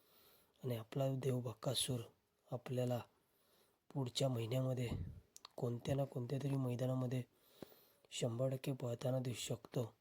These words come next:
त्याचबरोबर, मित्रांनो, मोहिलशेठ धुमाळ सुजगाव यांचे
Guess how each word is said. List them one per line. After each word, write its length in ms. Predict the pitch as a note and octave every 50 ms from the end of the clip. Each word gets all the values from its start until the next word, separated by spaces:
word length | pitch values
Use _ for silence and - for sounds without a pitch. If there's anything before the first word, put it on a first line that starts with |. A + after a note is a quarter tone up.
| _ _ _ _ _ _ _ _ - - _ _ _ _ _
त्याचबरोबर, 520 | - C3+ B2+ B2+ C3 B2+ C3+ C3 C3+ C3 C3+
मित्रांनो, 600 | C3+ C3 B2 - - C#3 C3+ B2+ B2 B2 B2 A2+ - - - - - - -
मोहिलशेठ 380 | C3+ B2+ B2+ B2+ A#2+ - - C3+
धुमाळ 300 | C3 B2+ - C3 B2+ B2+
सुजगाव 440 | B2 - - B2+ A#2 A#2+ - C#3 C3+
यांचे 460 | C3 C3 B2+ B2 - - C#3 C3 B2+